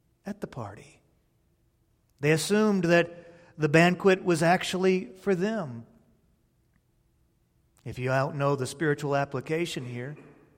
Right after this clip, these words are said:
as Jesus came to the Jewish people, they rejected him, and so he eventually took the gospel to the Gentile people, those that were considered the outcast, and they came and they sat at the table.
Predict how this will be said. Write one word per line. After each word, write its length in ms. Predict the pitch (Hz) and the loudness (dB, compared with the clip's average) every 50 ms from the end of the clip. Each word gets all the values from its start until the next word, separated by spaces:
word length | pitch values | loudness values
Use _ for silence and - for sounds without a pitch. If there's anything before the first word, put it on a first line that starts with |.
| _ _ _ _ _ _ _ _ _ _ _ _ _ _ _ | _ _ _ _ _ _ _ _ _ _ _ _ _ _ _
as 160 | 156 151 135 | -2 -2 0
Jesus 420 | 120 147 170 180 160 156 165 151 - | 0 2 2 2 2 2 0 -2 -2
came 400 | - - 170 170 170 175 165 165 | -2 0 0 2 2 2 0 0
to 100 | 170 170 | -2 0
the 100 | 147 147 | -2 -2
Jewish 420 | 117 143 170 180 180 165 165 - | 0 2 4 4 4 4 2 0
people, 300 | - 160 165 165 160 160 | -2 -2 -2 0 0 0
they 400 | 147 143 151 156 156 151 139 - - - - - - - - | 2 4 4 6 6 4 4 0 -4 -10 -18 -20 -18 -8 -2
rejected 640 | 151 151 147 113 131 156 165 165 156 - 165 147 | 0 0 0 2 2 2 2 2 2 0 0 0
him, 320 | 139 151 151 156 165 175 160 | 0 0 0 2 2 0 0
and 120 | 151 147 | -2 -4
so 220 | - - 165 160 | -2 0 0 2
he 140 | 160 165 160 | 2 2 0
eventually 680 | 151 127 151 170 185 175 - 151 160 156 156 147 156 - - - - - | 0 0 0 0 -2 -2 -2 0 2 2 4 2 0 -2 -10 -16 -14 -4
took 220 | - 180 175 175 - | 0 0 0 0 0
the 80 | 165 | 0
gospel 560 | 143 151 147 165 175 175 - - - 156 156 | 2 4 4 4 4 2 0 -4 -6 -6 -6
to 340 | 156 - 180 175 170 165 156 | -4 -2 0 2 4 4 4
the 160 | 151 143 147 | 2 0 -2
Gentile 640 | 127 117 147 170 190 185 - 180 160 147 147 143 143 | -2 0 0 0 0 0 -2 0 0 2 2 0 -2
people, 400 | 147 151 147 143 143 160 170 165 | -2 -2 -2 -2 -2 -2 -2 0
those 380 | 135 143 151 165 170 160 131 165 | 2 2 2 2 2 0 0 -2
that 100 | 165 160 | -2 0
were 100 | 156 151 | 0 -2
considered 560 | - 160 147 - - 180 165 165 160 147 - - - - - - - | -2 -2 -6 -2 0 2 4 4 4 2 0 -8 -14 -18 -18 -4 2
the 160 | 160 160 147 | 4 6 6
outcast, 720 | 139 156 185 214 - - - 151 135 143 160 170 160 - - | 8 8 8 6 4 2 -2 0 2 2 2 0 -2 -4 -6
and 160 | 151 143 147 | -4 -2 0
they 160 | 160 185 220 | 0 0 0
came 460 | 220 - - 180 151 151 156 165 160 | 0 -2 -4 -2 -2 -2 -2 -2 -4
and 160 | 147 143 151 | -4 -4 -2
they 120 | 151 165 170 | -2 -2 -2
sat 680 | 156 - - 185 156 143 139 139 - - - - - _ _ _ _ - | -2 -2 0 2 2 2 2 0 -4 -8 -20 -20 -20 _ _ _ _ -10
at 100 | 127 123 | -10 -8
the 80 | - 135 | -8 -10
table. 540 | - - 123 110 107 101 107 131 143 147 | -10 -8 -8 -8 -8 -10 -12 -14 -16 -18